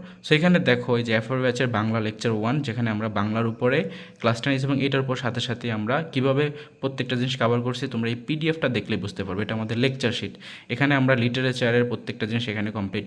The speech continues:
করছি। এটা হচ্ছে আমাদের বাংলা লিটারেচারের ফার্স্ট ক্লাস, ঠিক আছে? আমাদের এই ব্যাচের ক্লাস শুরু হয়েছে মূলত লিটারেচার দিয়ে। নেক্সট খেয়াল করো যে এফআর ব্যাচের তোমার, আম, আহ, ইংলিশ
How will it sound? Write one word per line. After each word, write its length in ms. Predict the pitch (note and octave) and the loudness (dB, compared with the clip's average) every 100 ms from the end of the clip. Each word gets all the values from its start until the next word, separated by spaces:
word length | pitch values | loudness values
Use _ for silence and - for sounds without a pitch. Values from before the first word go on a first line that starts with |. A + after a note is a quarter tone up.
| - | -6
করছি। 280 | G#2+ - C#3+ F3+ - - | -10 -6 -8 -8 -14 -10
এটা 100 | A2 A2+ | -4 -2
হচ্ছে 140 | - | 0
আমাদের 200 | A#2 A#2 A2+ A2+ | -2 0 2 2
বাংলা 220 | C3+ C#3 C3+ | 4 2 0
লিটারেচারের 480 | C3+ B2+ C3 C3+ C#3 | -2 -2 0 0 2
ফার্স্ট 260 | C3 C#3+ - - | 2 2 -4 -4
ক্লাস, 220 | F#2+ F#2 - | -4 -4 -6
ঠিক 120 | - E3+ | -2 0
আছে? 120 | F3+ G#2+ A2+ | 0 2 2
আমাদের 240 | A#2+ C3+ C3+ | 2 0 0
এই 80 | B2+ B2 | 2 4
ব্যাচের 260 | A#2+ C#3+ C#3 | 2 2 -2
ক্লাস 180 | B2+ A#2+ B2+ | 0 0 0
শুরু 140 | C3 C3+ | 2 4
হয়েছে 220 | C#3 C#3 D3 | 2 0 0
মূলত 240 | C#3+ C#3 D#3+ F3+ - - - | 2 2 0 -2 -8 -14 0
লিটারেচার 460 | C3 C3 A#2+ A2 G2 | 4 4 2 -2 -4
দিয়ে। 140 | G2+ F#2+ - - - C#3 | -6 -8 -10 -20 0 4
নেক্সট 220 | F3 - - | 4 2 2
খেয়াল 180 | D3 C#3 | 2 4
করো 120 | C#3+ C#3 C3 | 2 2 4
যে 40 | B2 | 2
এফআর 200 | B2 B2+ B2 | 4 2 4
ব্যাচের 240 | A#2+ A#2+ A#2+ A#2+ | 4 2 -2 2
তোমার, 260 | A#2 A#2+ A2+ G2 | 4 4 2 2
আম, 180 | G2 G2+ G2+ - - - _ _ _ - | 4 4 0 -4 -14 -20 _ _ _ -4
আহ, 240 | A2 G#2 A2+ | 0 2 4
ইংলিশ 240 | C#3 D3 | 6 6